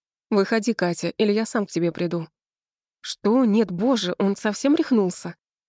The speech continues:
Страх увеличивается втрое, однако не только он теперь течет по венам и подбирается к груди, обжигая там все жизненно важные органы, но и злость. Да, я злюсь на Назара.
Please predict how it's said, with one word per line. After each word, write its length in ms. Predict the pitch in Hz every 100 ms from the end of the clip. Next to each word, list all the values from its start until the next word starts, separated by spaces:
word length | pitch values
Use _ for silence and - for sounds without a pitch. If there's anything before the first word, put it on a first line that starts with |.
| _ _ _ -
Страх 400 | - 208 226 240
увеличивается 640 | 208 196 - 202 202 226
втрое, 340 | - 262 202
однако 340 | 185 185 185 190
не 100 | 196
только 300 | 262 254 196
он 160 | 190
теперь 280 | 190 185 185
течет 320 | - 190 190
по 140 | - 190
венам 360 | 190 214 185 - _ _
и 80 | 226
подбирается 640 | 220 202 220 208 202 214
к 20 | 196
груди, 300 | 240 196 190
обжигая 440 | 180 180 180 190
там 200 | - 190
все 180 | - 185
жизненно 420 | 185 190 190 190
важные 360 | 185 180 190 -
органы, 480 | 226 202 202 202 - _ _ -
но 180 | 220
и 40 | 180
злость. 440 | 175 175 170 - _ _ _ _ _ -
Да, 220 | 190 226
я 160 | 208 185
злюсь 260 | 220 285
на 80 | 202
Назара. 520 | 180 170 175 175 170